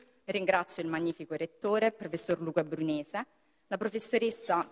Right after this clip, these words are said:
mm, Ilaria Zilli, che è in rappresentanza proprio dell'università oggi con noi, il Dipartimento di Bioscienze e Territorio e la mia relatrice, la professoressa Monica Meini, presente qui tra noi,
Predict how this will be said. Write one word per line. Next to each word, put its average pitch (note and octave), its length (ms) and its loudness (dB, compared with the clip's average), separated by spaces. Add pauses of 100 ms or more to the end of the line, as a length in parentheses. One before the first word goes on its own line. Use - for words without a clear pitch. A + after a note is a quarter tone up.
(180)
mm, F3 260 2
Ilaria F3 440 2
Zilli, F#3 360 -4
che E3+ 100 -8
è - 20 -4
in E3 60 -8
rappresentanza E3 720 -6
proprio D#3+ 240 -6
dell'università D3+ 760 -4 (360)
oggi D3+ 380 -10
con F3+ 140 -6
noi, E3+ 280 0 (360)
il A3 120 -2
Dipartimento B3+ 580 2
di G3+ 100 -4
Bioscienze F3+ 520 -2
e E3 60 -4
Territorio E3 680 -4 (420)
e A3+ 100 2
la A#3 100 6
mia B3 160 4
relatrice, F#3 760 0 (480)
la G#3 140 4
professoressa A3 840 0 (180)
Monica F#3+ 380 0
Meini, F3 560 -4 (480)
presente F3 720 -4 (680)
qui - 160 -4
tra F3 160 0
noi, E3 440 2